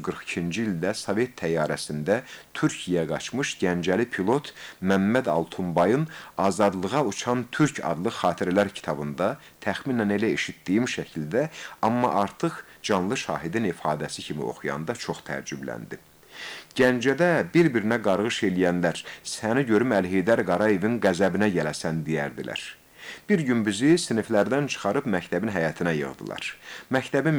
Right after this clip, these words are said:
müdiri uzun uzadı rejim düşmənlərinin pisliklərindən danışdı. Lenin yolundan çıxanların, kommunizmdən ayaqlaşmayanların yaşamayacağını söylədi və Əlheydər Qarayevi misal çəkdi.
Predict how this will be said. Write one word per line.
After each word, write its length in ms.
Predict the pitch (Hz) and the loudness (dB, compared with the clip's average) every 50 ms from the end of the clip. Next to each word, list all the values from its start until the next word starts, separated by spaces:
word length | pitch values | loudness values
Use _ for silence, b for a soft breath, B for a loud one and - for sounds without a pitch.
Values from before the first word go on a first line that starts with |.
| 123 | 2
müdiri 240 | 110 101 107 123 147 | 2 2 2 2 2
uzun 340 | 151 - 117 107 101 151 156 | 2 0 -4 -2 0 0 0
uzadı 400 | 139 107 87 104 92 95 107 123 | 0 0 0 0 -2 0 0 0
rejim 340 | 113 101 90 90 135 143 135 | 2 2 2 2 0 0 0
düşmənlərinin 720 | 104 92 - - 101 90 90 90 90 85 85 90 107 120 117 | -2 -4 -6 -4 -2 -2 0 2 0 0 0 0 -2 -2 -4
pisliklərindən 880 | - 104 - - - 90 - - 87 87 90 87 90 95 95 92 85 78 | -6 -8 -8 -6 -8 -8 -4 -2 -2 0 0 0 0 0 0 0 0 -2
danışdı. 480 | 73 65 65 - - - - - 58 - _ _ _ _ _ _ _ B B B B B B B B B | -4 -6 -6 -8 -12 -12 -12 -16 -16 -16 _ _ _ _ _ _ _ B B B B B B B B B
Lenin 420 | 104 113 147 170 160 147 135 120 | 2 4 6 6 6 4 4 4
yolundan 480 | 117 110 107 104 104 101 101 104 107 107 | 6 6 6 6 6 6 6 4 2 2
çıxanların, 720 | 101 - - - 98 95 95 92 95 95 120 131 113 - B B B B | 0 -4 -6 -4 -2 0 2 2 2 4 2 2 0 -2 B B B B
kommunizmdən 760 | - - 110 107 110 131 160 160 123 131 120 117 113 113 110 | -2 0 2 2 4 4 4 2 2 2 2 2 2 2 0
ayaqlaşmayanların 1080 | - 98 98 92 87 101 135 151 147 - - 127 110 107 101 101 98 95 113 113 117 107 | 0 0 2 2 2 2 0 0 0 -2 -2 0 2 2 2 4 4 4 4 2 2 2
yaşamayacağını 840 | 95 92 90 - - 143 143 131 107 98 87 95 90 85 82 90 90 | 2 2 0 2 0 2 4 4 4 4 4 4 2 2 2 0 -2
söylədi 600 | - - - 82 82 80 82 82 85 127 165 185 180 B B B B B 85 | -2 -2 0 0 2 2 0 2 4 4 4 4 4 B B B B B 2
və 260 | 104 110 127 151 - | 4 4 4 4 2
Əlheydər 540 | - 110 104 98 90 104 104 98 135 135 131 | 2 2 2 4 4 2 2 4 4 2 4
Qarayevi 420 | 104 98 95 113 117 110 92 110 113 | 2 2 4 4 4 4 4 2 0
misal 300 | 107 95 - 107 90 76 | 0 0 0 0 0 0
çəkdi. 400 | - - 69 58 - - - | -2 -6 -10 -10 -12 -16 -20